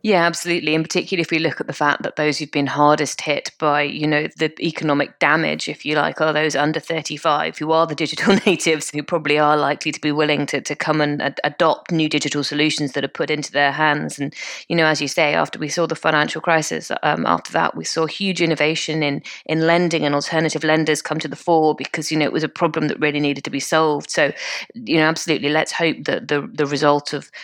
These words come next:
you know, one good thing that's come out of the, of the last sort of twelve, eighteen months is that innovation continues at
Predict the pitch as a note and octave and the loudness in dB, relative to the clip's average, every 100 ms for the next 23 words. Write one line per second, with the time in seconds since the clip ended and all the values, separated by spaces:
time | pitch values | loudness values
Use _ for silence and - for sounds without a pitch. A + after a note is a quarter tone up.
0 | - D#3+ D#3 D#3 E3 D#3+ C#3+ F#3 F3+ - | -8 -2 0 2 2 2 0 0 0 -2
1 | E3+ D3 C#3+ D3 - D#3+ D3+ D3 D#3 D#3+ | -2 -2 -4 -6 -2 0 0 0 -6 -6
2 | - - D3+ D#3 D3+ D3+ D3 F3 D#3+ - | -4 -4 -4 0 2 2 0 -6 -8 -2
3 | D#3+ D3+ D3+ D3+ D3 D3 D3 D3+ - - | 0 2 0 -2 -2 0 2 2 -2 -6
4 | D3 - C3+ - D#3+ D#3 D#3 D3+ - D3 | -6 -2 -2 0 0 2 2 0 -2 -6
5 | D3 C#3+ D#3 D3+ C#3 C#3 - - - | -6 -2 0 2 0 -2 -2 -4 -4